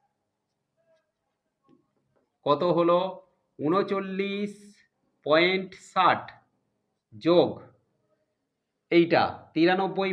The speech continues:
পয়েন্ট আঠেরো, যোগ করলে আমাদের কত হয়? একশো বত্রিশ পয়েন্ট সাত আট এত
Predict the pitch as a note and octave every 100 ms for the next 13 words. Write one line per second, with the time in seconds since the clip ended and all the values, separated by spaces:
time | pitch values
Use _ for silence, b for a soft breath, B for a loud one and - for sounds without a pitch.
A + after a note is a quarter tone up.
0 | F#3 E3+ F3+ F3+ C#3+ C3 C3+ G2+ F2+ _
1 | _ _ _ _ _ _ _ _ _ _
2 | _ _ _ _ _ _ _ _ _ _
3 | _ _ _ _ _ _ _ _ _ A5
4 | A5 _ _ _ _ _ _ _ _ _
5 | A2 C#3+ D3 F#3+ F#3 F#3 F#3 F3+ F#3 F3
6 | E3 F3+ D#3+ E3 F3 F#3 _ _ - C#3+
7 | D#3+ - - G3 G3+ G3+ D3+ E3 - F#3
8 | F3+ F#3+ F#3+ - D#3 D#3 E3+ F#3 G#3 G3
9 | - - _ _ _ _ _ _ _ _
10 | _ _ _ _ D#3+ D#3 D3+ C3 G2+ -
11 | - _ _ _ _ _ _ _ _ _
12 | _ _ _ - C3 C3+